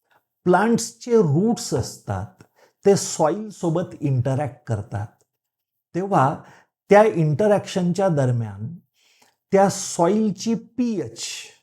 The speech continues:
मराठीमध्ये छान गमतीशीर शब्द आहे त्याला,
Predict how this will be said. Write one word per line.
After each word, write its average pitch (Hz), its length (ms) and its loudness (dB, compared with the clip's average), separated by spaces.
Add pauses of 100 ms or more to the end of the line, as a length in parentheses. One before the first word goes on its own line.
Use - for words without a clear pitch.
(920)
मराठीमध्ये 180 500 0
छान 202 300 -8
गमतीशीर 165 640 -6
शब्द 131 280 -2
आहे 123 100 0
त्याला, 117 340 -6